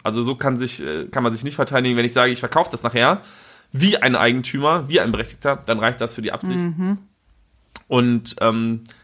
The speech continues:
Speaker 1: deswegen, ähm, ist das keine gute Verteidigungsstrategie. Die beste Verteidigungsstrategie, wenn ihr erwischt worden seid, ist so Schnauze halt einen Anwalt rufen. Aber, ähm,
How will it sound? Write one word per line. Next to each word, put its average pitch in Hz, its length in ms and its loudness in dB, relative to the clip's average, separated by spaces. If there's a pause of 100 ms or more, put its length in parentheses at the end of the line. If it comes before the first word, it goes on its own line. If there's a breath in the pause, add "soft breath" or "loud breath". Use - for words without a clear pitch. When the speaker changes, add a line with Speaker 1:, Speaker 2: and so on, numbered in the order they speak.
(120)
Speaker 1:
deswegen, 120 640 0
ähm, 113 540 0
ist - 100 -8
das 165 140 2
keine 196 180 4
gute 190 200 4
Verteidigungsstrategie. 110 640 0
Die - 140 -16
beste 147 220 -2
Verteidigungsstrategie, 135 560 2
wenn 131 80 4
ihr 131 80 6
erwischt 131 240 0
worden 120 120 2
seid, 120 100 2
ist 120 100 -10
so 135 140 -4
Schnauze 131 320 -4
halt 117 160 -2
einen - 100 -6
Anwalt 139 180 -2
rufen. 165 360 -8 (360 loud breath)
Aber, 123 500 2
ähm, 120 360 -2